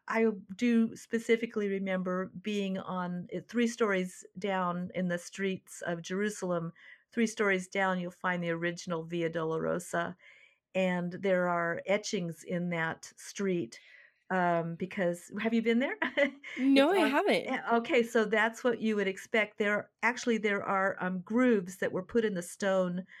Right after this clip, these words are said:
Speaker 1: slabs in the street, uh, for the carts,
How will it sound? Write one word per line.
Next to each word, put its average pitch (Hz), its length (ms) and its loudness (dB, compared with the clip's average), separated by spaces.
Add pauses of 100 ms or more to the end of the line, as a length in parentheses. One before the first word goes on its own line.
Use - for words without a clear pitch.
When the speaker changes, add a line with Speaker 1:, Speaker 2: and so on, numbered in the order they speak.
(160)
Speaker 1:
slabs 196 560 0
in 185 120 -2
the 175 80 -4
street, 202 540 -2 (400)
uh, 180 320 -2
for 202 300 -4
the 180 100 -2
carts, 208 760 -4